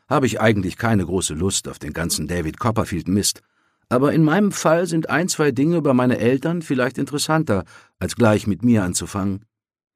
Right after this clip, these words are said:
Über meinen Vater zum Beispiel, geboren in Brooklyn, als es da noch überall Farmen gab, Balljunge für die frühen Brooklyn Dodgers, Billardhai,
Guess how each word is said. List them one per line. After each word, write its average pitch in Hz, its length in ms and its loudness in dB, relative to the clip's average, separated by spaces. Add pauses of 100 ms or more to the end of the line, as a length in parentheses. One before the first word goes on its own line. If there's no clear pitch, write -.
(100)
Über 107 160 4
meinen 113 240 4
Vater 143 420 -2
zum 76 180 -8
Beispiel, 85 440 -4 (560)
geboren 120 480 4
in 107 120 2
Brooklyn, 113 560 0 (380)
als 85 160 -8
es 87 120 -4
da 95 180 2
noch 90 100 0
überall 92 360 0
Farmen 123 420 2
gab, 90 340 -6 (480)
Balljunge 117 580 4
für - 140 -8
die 98 120 -6
frühen 123 420 4
Brooklyn 117 400 2
Dodgers, 113 580 0 (140)
Billardhai, 101 720 2